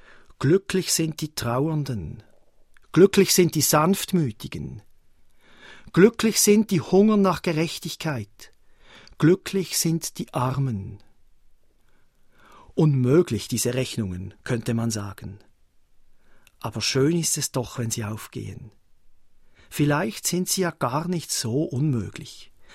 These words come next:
Glaube kann so rechnen. Oder besser gesagt, im Glauben an Gott üben wir, so zu rechnen. Zum Schluss noch eine letzte Zahl.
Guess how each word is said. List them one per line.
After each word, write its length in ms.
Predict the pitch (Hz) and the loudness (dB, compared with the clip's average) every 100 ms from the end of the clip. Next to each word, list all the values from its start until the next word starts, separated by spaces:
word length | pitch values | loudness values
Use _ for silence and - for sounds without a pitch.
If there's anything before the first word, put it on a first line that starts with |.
| - - - | -20 -4 4
Glaube 400 | 147 202 240 214 | 8 8 8 4
kann 320 | - 190 208 | 4 4 4
so 100 | 196 | 2
rechnen. 720 | 151 113 - 113 92 98 - - - _ - - - - - | 0 -6 -8 -8 -8 -10 -14 -20 -20 _ -20 -20 -20 -8 -4
Oder 160 | 151 | -4
besser 340 | - 147 160 190 | 0 2 2 0
gesagt, 840 | 180 - 151 139 - - - - - _ _ - - - - _ _ - | -2 -4 -4 -6 -10 -20 -20 -20 -20 _ _ -20 -20 -20 -20 _ _ -4
im 140 | 123 | 0
Glauben 460 | 131 131 170 196 165 | 4 6 6 4 2
an 140 | 143 | 0
Gott 380 | 127 165 - - | -2 -4 -10 -4
üben 400 | 151 180 190 175 | -2 0 -2 -2
wir, 320 | 160 156 160 - - | -2 -4 -8 -14 -16
so 300 | - - 135 | -6 0 0
zu 160 | 135 - | -2 -4
rechnen. 580 | 110 117 - 147 127 117 - - - - - _ _ _ _ - _ - _ - - - - - | -6 -8 -14 -14 -14 -18 -20 -20 -20 -20 -20 _ _ _ _ -20 _ -20 _ -20 -20 -20 -20 -2
Zum 140 | - | -2
Schluss 240 | 170 190 - | 4 4 4
noch 120 | - | 0
eine 160 | 143 131 | 0 0
letzte 440 | 127 - - 139 | 0 -2 -4 -4
Zahl. 280 | - 107 | -6 -6